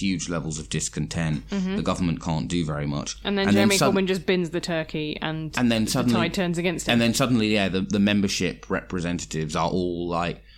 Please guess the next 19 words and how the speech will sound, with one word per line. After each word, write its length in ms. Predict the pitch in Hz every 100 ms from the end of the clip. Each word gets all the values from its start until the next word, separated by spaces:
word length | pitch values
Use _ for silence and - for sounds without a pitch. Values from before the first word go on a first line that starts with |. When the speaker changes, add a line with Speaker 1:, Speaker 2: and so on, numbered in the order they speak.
| -
Speaker 1:
diehard 540 | - 87 85 82 80 78
pro-Europeans 840 | 82 80 78 85 95 87 76 76
who 100 | 80
are 40 | 80
going, 260 | 80 80
"The 80 | 85
reason 320 | 90 82 85
why 160 | 78 78
there's 160 | 80
all 160 | 82 76
this 160 | 78 -
chaos 560 | - 87 73 69 -
isn't 200 | 73 82
we're 120 | 62
not 180 | 82 76
in 80 | 78
the 100 | 78
single 340 | - 82 78
market. 500 | 80 80 82 - -